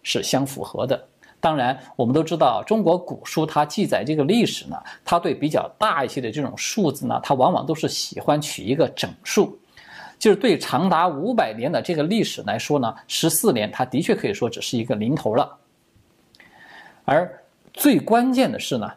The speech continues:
也是最令人震撼的是这个预言的最后一句话，就是“和十七年而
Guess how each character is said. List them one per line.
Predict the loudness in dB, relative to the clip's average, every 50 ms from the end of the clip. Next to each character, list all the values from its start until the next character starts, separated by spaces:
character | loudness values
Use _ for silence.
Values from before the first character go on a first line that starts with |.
| _ _ _ _ _
也 | 0 2
是 | 2 0 2
最 | 4 4 4
令 | 4 4 2 2
人 | 0 -2 -4 0
震 | 4 4 4 4
撼 | 2 0 -4 -4
的 | -4
是 | -4 -4 -2
这 | -2 -2
个 | -2 -2
预 | 0 2 2 2
言 | 2 2
的 | 0 -4
最 | -6 0 0 0 2
后 | 2 0 -2
一 | -2 -4
句 | -6 -4
话， | 0 0 0 0 -2 -8 _ _ _ _
就 | -2 -2
是 | -2 0 0 -2 -2 -4 -8 -14 -20 -20 -12
“和 | -8 -6 -4 0 2 4 6 6 4 4 0
十 | -2 -4 -4 -2 -2
七 | -2 -4 -2 2 2 4
年 | 4 4 2 0 -2 -2 -6 -12 -6 _
而 | 0 0